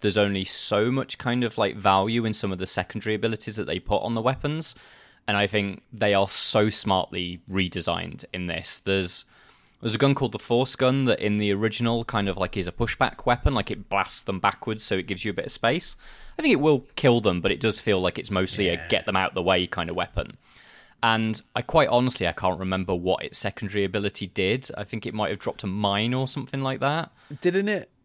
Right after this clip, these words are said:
Speaker 2: Oh no, I'm thinking of the, the machine gun when it fired up into the air and,
Speaker 1: Yeah,
Speaker 2: like,
Speaker 1: the ma-
Speaker 2: scattered.
Speaker 1: the
Speaker 2: Yeah.
Speaker 1: machine gun kind of does, like, a three sixty kind of, like,
Speaker 2: Yeah.
Speaker 1: uh, thing.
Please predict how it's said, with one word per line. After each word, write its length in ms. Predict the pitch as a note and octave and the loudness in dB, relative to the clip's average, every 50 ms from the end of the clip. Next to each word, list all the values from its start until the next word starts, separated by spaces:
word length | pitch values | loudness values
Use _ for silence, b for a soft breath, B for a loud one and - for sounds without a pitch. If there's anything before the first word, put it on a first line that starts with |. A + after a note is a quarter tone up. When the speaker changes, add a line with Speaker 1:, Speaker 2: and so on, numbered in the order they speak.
| _ _ _ _ _ _ _ _ | _ _ _ _ _ _ _ _
Speaker 2:
Oh 180 | - C#3+ C#3 C3+ | -4 -4 -4 -2
no, 280 | C3 B2+ B2 A#2 A2+ A2+ | 0 2 2 2 2 2
I'm 140 | A2 A2 | 0 -2
thinking 320 | G#2+ - A2+ G2+ - G#2+ G2 | -4 -6 -6 -4 -4 -2 -2
of 140 | G2+ F#2+ - | -2 -2 -2
the, 420 | G#2+ G2 G2 F#2+ F#2+ F#2 F2+ F2 F2+ - | -2 -2 -2 -2 -2 -4 -4 -6 -8 -10
the 340 | F2+ F#2+ F#2 F#2 F2+ F#2 F2 E2+ | -8 -6 -6 -6 -6 -8 -8 -10
machine 420 | F2 F2+ - - - G2+ G2 G2+ | -8 -6 -6 -4 -4 -4 -6 -6
gun 400 | F#2+ F#2 F2+ F2 F2 F2 F2 - - - - - - - | -6 -8 -8 -10 -12 -14 -14 -16 -20 -20 -20 -18 -16 -8
when 160 | F#2+ G2 F#2+ | -6 -6 -4
it 80 | G2+ - | -6 -4
fired 300 | - - C3 A2+ A2 G#2+ | 0 4 4 4 4 4
up 100 | G2+ - | 2 -2
into 160 | A2 - - | -4 -4 -4
the 140 | F#2 F#2 F2+ F2+ | -4 -4 -2 0
air 320 | G2 G#2 A2+ A#2+ A#2+ A#2 | 0 2 2 2 2 2
and, 80 | A2+ B2 | 4 6
Speaker 1:
Yeah, 120 | A#2 A2 | 6 6
Speaker 2:
like, 80 | G#2+ G2+ | 6 4
Speaker 1:
the 60 | G#2+ | 4
ma- 60 | A#2 B2 | 4 2
Speaker 2:
scattered. 440 | A#2+ A2+ G2 G#2+ A2+ A#2 A#2 - - - - | 2 2 2 2 0 0 0 -2 -8 -14 -12
Speaker 1:
the 120 | - A#2 A2+ | -4 -2 2
Speaker 2:
Yeah. 60 | A2+ | 2
Speaker 1:
machine 340 | A#2 A2 - - A#2 A#2 A#2 | 2 2 2 2 2 2 4
gun 180 | G#2 A2 G#2 | 4 2 2
kind 180 | G#2 - G#2+ G#2 | 2 0 -2 -2
of 60 | G2+ | 0
does, 160 | F#2 G#2 F#2 | -2 -2 -2
like, 140 | G2+ F#2+ - | -2 -4 -6
a 20 | F#2+ | -10
three 280 | - - - G2 F#2+ F#2 | -10 -6 -4 -4 -2 -2
sixty 580 | - - A2 - - - - G2 F2+ F2 F2+ | -2 -2 -4 -2 -4 -4 -2 -2 -2 -2 -4
kind 240 | E2+ - - F#2+ F2+ | -4 -4 -2 -2 -2
of, 160 | E2+ D#2+ - | -4 -4 -4
like, 400 | F2+ F2 E2+ E2+ - _ - - _ | -2 -2 -2 -4 -6 _ -12 -12 _
Speaker 2:
Yeah. 200 | G#2 G2+ G2 F#2 | -10 -10 -8 -6
Speaker 1:
uh, 200 | F2+ E2+ D#2+ D#2+ E2+ | -4 -4 -4 -4 -4
thing. 220 | - G2 F2+ - | -6 -8 -8 -8